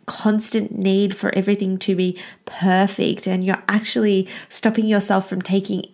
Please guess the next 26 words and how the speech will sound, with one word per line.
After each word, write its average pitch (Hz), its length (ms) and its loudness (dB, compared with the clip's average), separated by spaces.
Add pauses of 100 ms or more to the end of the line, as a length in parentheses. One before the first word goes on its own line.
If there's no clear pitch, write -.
any 220 340 4
action 180 440 2
because 185 400 0
you're 180 240 0 (260)
so 233 320 4
afraid 220 400 4
to 208 120 4
mess 190 280 0
it 185 160 -2
up. - 320 -2 (140)
Or 196 260 4 (380)
perhaps 254 400 0
you're 233 420 4 (420)
living 233 340 6
in 220 100 4
scarcity 202 880 2
and 170 440 -2
you're 190 160 2
not 214 260 2
willing 247 260 0
to 220 160 0
invest 190 520 0
time, 208 500 0
money, 202 320 2
and 185 180 -2
energy 196 440 2